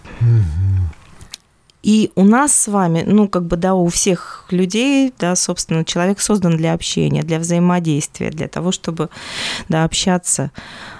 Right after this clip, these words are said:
Speaker 2: И возникают проблемы, именно связанные с общением в дальнейшем у тех, у кого нарушены вот эти вот механизмы здоровой привязанности.
Speaker 1: То есть мама меня не любит, я её, может быть, тоже не люблю, да, вот это вот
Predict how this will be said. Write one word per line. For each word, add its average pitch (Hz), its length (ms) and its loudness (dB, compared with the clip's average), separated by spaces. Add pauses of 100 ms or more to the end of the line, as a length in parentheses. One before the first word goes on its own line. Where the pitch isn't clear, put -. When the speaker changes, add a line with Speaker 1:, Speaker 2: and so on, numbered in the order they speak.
(320)
Speaker 2:
И 180 140 2
возникают 185 540 2
проблемы, 170 640 2
именно 170 600 2
связанные 160 560 -2
с - 120 -4
общением 147 720 0
в - 100 -10
дальнейшем 156 760 0
у 180 100 -2
тех, - 320 -4
у - 20 -20
кого 156 240 -2
нарушены 156 580 0
вот 143 160 -4
эти - 180 -4
вот 143 160 -2
механизмы 151 500 0
здоровой 151 460 0
привязанности. - 880 -4
Speaker 1:
То 135 80 0
есть 131 240 -2
мама 139 280 4
меня 120 260 2
не 117 140 4
любит, 180 480 -2 (520)
я 123 240 2
её, 127 160 4
может 113 240 0
быть, 110 160 -2
тоже 180 240 0
не 180 100 4
люблю, 147 440 2
да, 127 220 0
вот 127 200 -2
это 147 180 -2
вот 139 300 -2